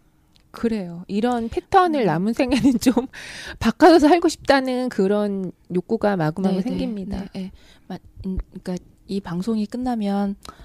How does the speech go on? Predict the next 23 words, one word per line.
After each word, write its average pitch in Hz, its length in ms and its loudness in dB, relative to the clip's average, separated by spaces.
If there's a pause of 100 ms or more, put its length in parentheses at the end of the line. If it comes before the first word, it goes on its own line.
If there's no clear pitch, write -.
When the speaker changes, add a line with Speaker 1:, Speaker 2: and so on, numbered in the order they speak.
(140)
Speaker 2:
해결됐다, 185 1700 -2
뭐 170 120 -2
해결 214 220 -2
안 170 140 -4
됐다 190 260 -2
이걸 185 220 -4
떠나서 208 680 -4 (400)
첫 - 200 -10
발을 269 260 2
띈 269 180 -6
것만으로도 190 1040 -2 (340)
크리스탈님에게는 202 840 -2
큰 220 180 -10
변화라고 196 760 -4
생각이 208 360 -6
되고요. 185 500 -4
Speaker 1:
아, 247 80 0
그리고 247 140 -2
선생님, 302 240 -6
저는 226 500 -4
Speaker 2:
네. 190 420 -2 (680)
Speaker 1:
그런 233 400 4
아까 226 720 0